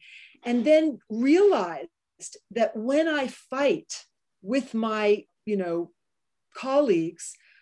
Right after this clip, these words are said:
when I try to fight the industry by spewing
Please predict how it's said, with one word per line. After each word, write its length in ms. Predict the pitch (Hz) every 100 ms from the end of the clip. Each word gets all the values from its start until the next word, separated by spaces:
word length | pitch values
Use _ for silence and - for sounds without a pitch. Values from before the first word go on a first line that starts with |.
| _
when 180 | 214 226
I 120 | 226
try 340 | 226 294 285
to 100 | 277
fight 640 | 208 - - - 262 294 294 -
the 140 | 208
industry 1040 | 208 240 254 247 - - 202 175 165 196 -
by 240 | 165 220 208
spewing 1080 | 202 - - - 254 302 311 233 214 247